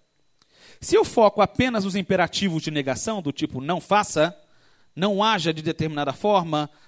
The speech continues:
"não seja de tal jeito", eu posso entrar numa perspectiva de uma fé totalmente e absolutamente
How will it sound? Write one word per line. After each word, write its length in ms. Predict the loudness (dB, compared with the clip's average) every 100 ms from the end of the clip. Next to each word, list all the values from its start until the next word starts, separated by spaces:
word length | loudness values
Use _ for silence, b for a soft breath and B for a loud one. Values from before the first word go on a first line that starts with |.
| b
"não 180 | -2 -2
seja 720 | 0 6 6 6 4 0 0 b b
de 100 | -8
tal 240 | 0 0 2
jeito", 540 | 4 4 2 -6 -8 -14 b b b
eu 200 | -2 -2
posso 760 | 0 2 2 0 0 0 0 -6 _ _ _ -20 _
entrar 400 | -8 -6 -2 -2
numa 180 | -2 -4
perspectiva 960 | -2 -2 -2 -4 -4 -2 0 2 0 -2 b b
de 80 | -6
uma 160 | -4 -4
fé 240 | -4 -6
totalmente 1120 | -8 _ -2 -2 0 -2 0 -2 -2 -4 -4 -6
e 140 | -4
absolutamente 1040 | -2 -2 -2 -4 -2 -2 -2 -4 -2 -4